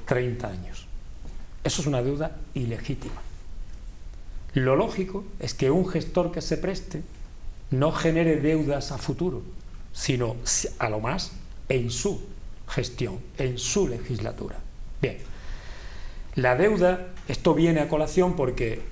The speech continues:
el, porque el portavoz de Ilusiona,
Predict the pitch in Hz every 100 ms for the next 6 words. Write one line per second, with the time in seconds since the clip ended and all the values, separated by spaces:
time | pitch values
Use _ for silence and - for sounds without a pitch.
0 | - - - - 120 113 104 95 - 127
1 | 113 - 107 104 98 - 127 120 123 123
2 | 151 151 - - - - - - - 143
3 | 117 113 110 110 - - 120 113 117 170
4 | 180 190